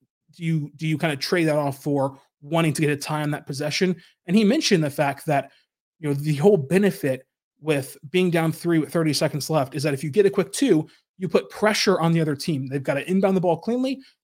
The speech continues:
They've gotta get up the floor cleanly. They've gotta play twenty seconds plus of clean basketball before the Thunder are forced to foul. Or, uh, if there's enough separation, they can just create the shot clock violation.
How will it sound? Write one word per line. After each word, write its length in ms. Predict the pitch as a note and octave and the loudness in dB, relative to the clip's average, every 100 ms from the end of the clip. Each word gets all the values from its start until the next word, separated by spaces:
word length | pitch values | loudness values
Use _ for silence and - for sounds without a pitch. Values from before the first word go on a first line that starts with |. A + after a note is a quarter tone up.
| - | -4
They've 100 | D3+ | 0
gotta 140 | D3+ | 0
get 160 | C3+ G3 | 4 2
up 80 | |
the 60 | F#3+ | 2
floor 320 | - G3+ B3+ | -4 -2 -2
cleanly. 380 | - A#3+ A#3+ A#3+ - _ | 0 -2 -2 -4 -8 _
They've 120 | F#3+ G#3 | 0 2
gotta 140 | G#3 | 2
play 200 | - F3+ | 2 0
twenty 400 | E3 - B3 D4 | 0 -2 0 2
seconds 400 | - A3+ A3+ G3 | 0 0 -2 -6
plus 420 | - - G#3+ F3 | -8 -2 0 0
of 160 | E3+ - | -4 -4
clean 220 | G3 F#3 | 0 2
basketball 480 | E3 E3 - F3 D3+ | 0 -2 -4 -4 -4
before 240 | C#3+ E3 | -4 -4
the 80 | D#3 | -4
Thunder 280 | - E3 C#3+ | -2 0 0
are 40 | |
forced 260 | C3 D#3+ - | -2 -4 -6
to 60 | |
foul. 360 | - G3+ F#3+ D#3+ _ _ | -2 0 0 -2 _ _
Or, 360 | C4+ A3 F#3+ G3 _ - | 2 4 4 -2 _ -2
uh, 140 | D#3 | 2
if 80 | E3 | 4
there's 160 | E3 D3 | 2 0
enough 220 | F3+ - | 0 0
separation, 540 | F3 D#3 C#3+ B2+ D#3 C3+ _ _ | -2 -2 -4 -4 -6 -8 _ _
they 80 | E3+ | -4
can 140 | F3 | -2
just 180 | D#3 - | -2 -2
create 180 | F3+ E3 | -2 -2
the 60 | |
shot 220 | C3+ D#3+ C3+ | -2 -4 -4
clock 160 | C3 | -8
violation. 500 | C#3 C3 C#3+ C3 D#3 | -6 -4 -4 -4 -6